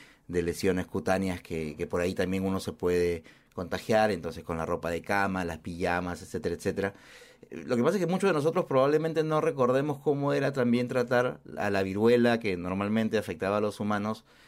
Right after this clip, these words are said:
este, hace muchas décadas atrás, y era más o menos así, o sea, tratando de que, de, de, de que no se infecten al resto. Entonces, pero como ya estamos entrenados, gracias a estos dos años de pandemia, a tener mucho cuidado en cuanto al tema de higiene,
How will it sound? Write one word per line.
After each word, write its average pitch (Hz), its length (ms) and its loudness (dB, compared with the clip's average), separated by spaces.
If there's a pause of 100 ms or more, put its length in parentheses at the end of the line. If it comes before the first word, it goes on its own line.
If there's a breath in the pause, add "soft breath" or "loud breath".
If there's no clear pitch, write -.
este, - 260 -10
hace - 220 -4
muchas 107 360 -2
décadas 101 420 0
atrás, 92 400 -2
y 78 120 -4
era 101 120 2
más 107 240 -2
o 113 60 -4
menos 101 260 -4
así, 131 340 -4
o 90 40 -2
sea, 80 160 -8
tratando 98 520 0
de 107 120 2
que, 73 240 -8 (480 loud breath)
de, 82 300 -2
de, 67 320 -4
de 80 160 -8
que 87 100 -4
no 95 140 0
se 113 120 0
infecten 101 440 -2
al 82 140 0
resto. 90 420 -4 (220 soft breath)
Entonces, 139 280 0
pero 127 140 4
como 110 160 4
ya 151 80 6
estamos 185 300 0
entrenados, 135 640 2
gracias 113 280 0
a 117 40 2
estos 117 200 2
dos 117 120 0
años 120 200 2
de 120 80 -2
pandemia, 98 460 -2
a 95 60 -6
tener 98 260 -4
mucho 117 280 0
cuidado 110 400 2
en 107 80 0
cuanto 87 240 -6
al 78 60 -8
tema 104 220 -2
de 104 60 -2
higiene, 95 600 -4